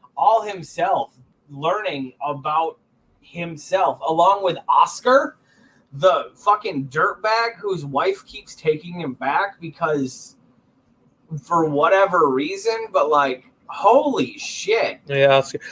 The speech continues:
Speaker 2: I remember the specific episode with Oscar, and he's the, the Russian one.
Speaker 1: The Russian one.
Speaker 2: The, the vaguely European,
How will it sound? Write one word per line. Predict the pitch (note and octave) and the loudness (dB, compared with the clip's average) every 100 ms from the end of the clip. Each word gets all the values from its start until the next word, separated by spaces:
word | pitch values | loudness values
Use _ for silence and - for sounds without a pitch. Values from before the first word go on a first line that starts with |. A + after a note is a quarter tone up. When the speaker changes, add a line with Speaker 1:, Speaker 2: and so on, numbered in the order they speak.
| - | 2
Speaker 2:
I | E3 | 6
remember | G#3 A3+ B3 G#3+ | 8 8 8 8
the | F3 | 6
specific | D3+ F3 A3 G3+ | 2 -2 4 6
episode | F3 F3 E3 D3 C#3 | 6 4 0 2 2
with | C3+ | -2
Oscar, | C#3 C3+ C3 - B2+ A#2+ | 2 2 2 -2 0 0
and | B2+ | 2
he's | F3+ D#3+ | 2 2
the, | E3 D3 C3+ C3 | 2 6 6 4
the | C#3+ | 2
Russian | D3 C#3 - C3 B2+ | 4 4 2 -8 -6
one. | A#2+ A2+ | -6 -6
Speaker 1:
The | C#3 | -6
Russian | D3 C3+ - - A#2 | -6 -6 -10 -18 -12
one. | B2 | -10
Speaker 2:
The, | C3+ - | -10 -12
the | C#3 | -6
vaguely | C#3 C3 B2 | -6 -4 -4
European, | B2 B2 | -4 -8